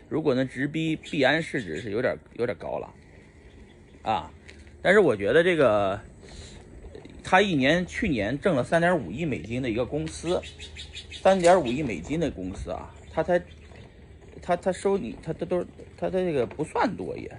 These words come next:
说实话，啊，不算多，一般般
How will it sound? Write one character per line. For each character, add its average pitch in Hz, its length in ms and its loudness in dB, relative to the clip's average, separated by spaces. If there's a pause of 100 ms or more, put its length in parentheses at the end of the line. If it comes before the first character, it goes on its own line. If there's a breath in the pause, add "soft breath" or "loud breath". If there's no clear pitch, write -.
说 - 100 -10
实 - 120 -12
话， - 200 -18 (440)
啊， - 100 -2 (960)
不 - 100 -8
算 131 240 0
多， - 240 -10 (1000)
一 165 80 -10
般 151 260 6
般 139 340 2